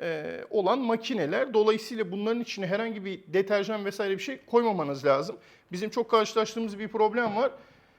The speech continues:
Bunun içine insanlar çamaşır suyu, kireç sökücü vesaire bir şeyler koyuyorlar. E, bunun kesinlikle yapılmaması lazım.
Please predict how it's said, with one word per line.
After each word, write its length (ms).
Bunun 240
içine 260
insanlar 360
çamaşır 460
suyu, 580
kireç 300
sökücü 640
vesaire 400
bir 40
şeyler 400
koyuyorlar. 440
E, 240
bunun 140
kesinlikle 440
yapılmaması 580
lazım. 360